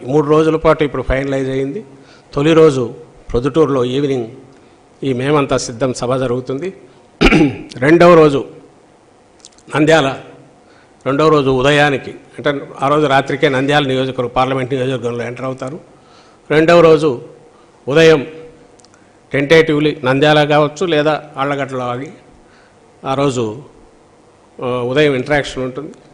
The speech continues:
సాయంత్రం నంద్యాలలో సభ ఉంటుంది. ఆ రాత్రి కర్నూలు పార్లమెంట్ నియోజకవర్గానికి వస్తారు. మరుసటి రోజు సాయంత్రం ఎమ్మిగనూరులో సభ ఉంటుంది. ఉదయం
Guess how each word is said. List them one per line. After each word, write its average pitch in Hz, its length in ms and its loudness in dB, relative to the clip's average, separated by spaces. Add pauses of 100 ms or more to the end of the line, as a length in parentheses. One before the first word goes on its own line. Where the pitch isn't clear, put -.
(360)
సాయంత్రం 175 480 2
నంద్యాలలో 143 480 4
సభ 123 220 -2
ఉంటుంది. 117 400 -4 (1080)
ఆ 139 80 4
రాత్రి 160 540 2 (460)
కర్నూలు 151 300 2
పార్లమెంట్ 143 440 2
నియోజకవర్గానికి 127 720 -2
వస్తారు. - 340 -12 (880)
మరుసటి 147 320 -2
రోజు 160 200 2
సాయంత్రం 139 480 0
ఎమ్మిగనూరులో 123 760 0 (720)
సభ 131 240 0
ఉంటుంది. 127 540 -4 (760)
ఉదయం 165 360 4